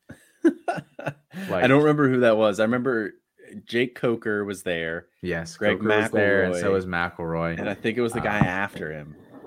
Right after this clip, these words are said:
Speaker 2: Uh, yeah, I'm forgetting the name, and I, I, I, I welcome it. I usually get grumpy when someone tells me I was wrong on the show, but, um, someone will say it in the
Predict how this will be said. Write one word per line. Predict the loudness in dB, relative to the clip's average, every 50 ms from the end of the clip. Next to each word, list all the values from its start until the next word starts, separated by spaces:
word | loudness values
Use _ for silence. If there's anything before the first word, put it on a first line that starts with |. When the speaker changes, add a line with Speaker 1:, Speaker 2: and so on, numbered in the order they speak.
| -18 -20 _ _ -10
Speaker 2:
Uh, | -8 -6 -4 -2 -2 -2 -2
yeah, | -2 0 0 0
I'm | 0 -2 -4
forgetting | -4 -2 0 0 2 2 0
the | -2 -2
name, | -2 -2 -2 -2 -2 -4
and | -4 -6 -4 0
I, | 0 0 2 4
I, | 4 6 6 4 4 4 4
I, | 6 6 6 6 6 4 2 0 0 2 4 4 4 4
I |
welcome | 4 6 8 8 8 6 4 0 0 0
it. | 0 0 -2 -4 _ -2
I | -2 0 0
usually | 0 -2 -4 -4 -2 -4 -4
get | -4 -4 -4
grumpy | -2 -2 -2 -2 -2 -4 -6
when | -6 -6 -8 -8
someone | -10 -8 -8 -8
tells | -8 -8 -8 -8
me | -8 -8
I | -6 -6
was | -6 -8 -8
wrong | -8 -8 -8 -8 -8
on | -8
the | -8 -8
show, | -8 -8 -6 -6 -4 -6 -6
but, | -4 -4 -4 -2
um, | -2 -2 -2 -4 -6 -6
someone | -8 -4 -2 -2 0 0 -2 -2 -2
will | -4 -4 -6
say | -4 -4 -4 -4
it | -4 -6
in | -8 -6
the | -6 -6 -6 -8